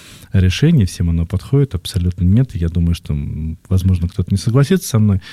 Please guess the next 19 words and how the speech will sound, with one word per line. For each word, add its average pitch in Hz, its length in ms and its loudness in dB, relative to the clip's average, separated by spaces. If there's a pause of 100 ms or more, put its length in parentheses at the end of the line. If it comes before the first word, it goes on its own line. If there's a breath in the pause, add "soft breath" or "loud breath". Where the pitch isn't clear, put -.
(420 loud breath)
Но 143 260 4
чтобы 151 480 2
имя 165 220 4
было 127 240 4
удобоваримое 127 960 4
и 101 540 0
такое, 90 460 -2
ну, 87 280 0
не 95 220 2
провоцировало 113 600 2
бы 92 100 0
на 95 100 2
какие-то 98 320 -2
обздева-, 92 680 0
обзывательства 95 880 0
и 85 140 -2
как-то - 340 -6
вот, 90 320 -6
ну, 101 480 0